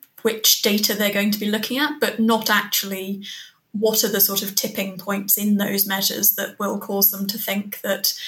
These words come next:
their roadmap is either going too fast or too slowly. And presumably that's been done to allow the government to retain room for manoeuvre.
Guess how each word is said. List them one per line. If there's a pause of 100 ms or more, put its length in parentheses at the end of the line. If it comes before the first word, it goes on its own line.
(420)
their (180)
roadmap
is
either
going
too
fast
or
too
slowly. (800)
And
presumably (220)
that's
been
done
to
allow
the
government (200)
to
retain
room
for
manoeuvre.